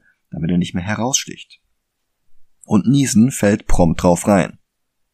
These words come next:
Sogar Ken Watanabe ist beeindruckt und er antwortet auf Englisch, „Impressive.“ Damit ist die Initiation komplett. Bruce darf jetzt der Liga bei-, Bruce darf jetzt der Liga beitreten. Wobei, eins noch,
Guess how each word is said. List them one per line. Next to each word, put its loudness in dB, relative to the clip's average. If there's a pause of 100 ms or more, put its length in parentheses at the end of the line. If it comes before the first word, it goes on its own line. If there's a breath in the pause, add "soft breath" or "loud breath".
(540)
Sogar -2
Ken -2
Watanabe -2
ist -6
beeindruckt -8
und -8
er -6
antwortet -4
auf -6
Englisch, -4 (480)
„Impressive.“ 0 (760)
Damit -2
ist -8
die -4
Initiation -4
komplett. -10 (340)
Bruce -2
darf -2
jetzt -6
der -4
Liga -4
bei-, -10 (1300)
Bruce -2
darf -4
jetzt -6
der -2
Liga -4
beitreten. -12
Wobei, -4 (380)
eins -2
noch, -4